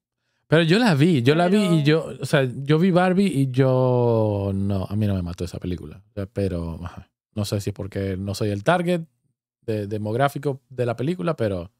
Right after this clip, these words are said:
Speaker 1: pero a mí no me pareció lo que la gente alardeaba, pero bueno, opinión netamente personal.
Speaker 2: Sí, este, y,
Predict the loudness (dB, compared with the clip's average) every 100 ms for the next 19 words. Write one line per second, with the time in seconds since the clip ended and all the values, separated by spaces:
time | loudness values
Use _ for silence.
0 | _ _ _ _ _ _ _ -14 -8 -4
1 | -2 -2 0 -2 -2 -2 0 0 -2 -4
2 | -8 -8 -10 -10 -8 -8 -8 -8 -8 -12
3 | -10 -10 -12 -18 _ _ _ -8 -4 -4
4 | -4 -6 -10 -8 -8 -10 -10 _ _ _
5 | _ _ _ _ _ _ _ _ _ -8
6 | -4 -4 -6 -12 -6 -4 -4 -6 _ -6
7 | -4 -6 -8 -8 -4 -2 -2 -2 -4